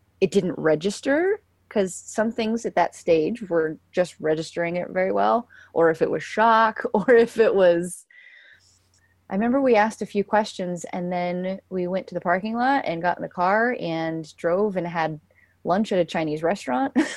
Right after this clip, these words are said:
And nobody talked about it. Nobody mentioned it. Nobody said, "How are we feeling? <laughs> How, like, what do we do with this?" And then, unfortunately, that very afternoon,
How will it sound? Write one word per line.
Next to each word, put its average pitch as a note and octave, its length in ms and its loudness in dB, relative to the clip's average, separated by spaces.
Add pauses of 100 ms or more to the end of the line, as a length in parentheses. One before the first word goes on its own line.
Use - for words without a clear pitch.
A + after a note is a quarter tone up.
(840)
And G#3 240 6
nobody G#3+ 340 6
talked - 340 0
about A3+ 220 4
it. A#3 140 2
Nobody F#3 300 4
mentioned G3+ 420 2
it. G#3+ 180 4
Nobody F3 360 2
said, G3+ 300 2 (280)
"How G3+ 160 4
are G#3+ 80 6
we F#3+ 140 4
feeling? A#3 440 4 (120)
<laughs> C4+ 100 2
How, G#3+ 160 4 (560)
like, G#3 200 4
what G#3 100 6
do G3 60 8
we F3+ 100 4
do G#3+ 240 6
with A3+ 160 4
this?" G#3+ 440 2 (560)
And G3 180 2
then, G3+ 180 4
unfortunately, F#3+ 920 2
that F#3+ 300 4
very F#3+ 460 2
afternoon, F3+ 960 -2